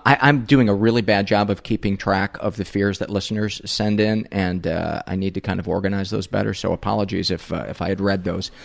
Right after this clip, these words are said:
But, you know, there's, there's something so soothing to me when somebody can articulate a fear that is just a gray ball inside me that I've never been able to specifically,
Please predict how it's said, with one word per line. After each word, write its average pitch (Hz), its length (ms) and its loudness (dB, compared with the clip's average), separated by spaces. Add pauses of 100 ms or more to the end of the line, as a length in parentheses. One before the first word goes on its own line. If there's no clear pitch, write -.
(320)
But, 165 200 4
you 175 60 4
know, 147 140 0
there's, 135 240 4
there's 143 200 2
something 180 400 2
so 143 680 4 (760)
soothing 113 1040 2
to - 180 -4
me 90 400 -2 (520)
when 107 160 0
somebody 131 540 2
can 120 200 -2
articulate 110 800 -4
a 104 80 -6
fear 113 720 -4 (400)
that - 280 2
is 107 220 0
just - 360 -2
a 104 60 2
gray 110 520 2 (560)
ball 101 720 4
inside 98 720 2
me 90 420 -4
that 101 140 0
I've 95 180 -2
never 98 320 2
been 98 200 0
able 95 200 -2
to 92 180 -4
specifically, - 1300 -2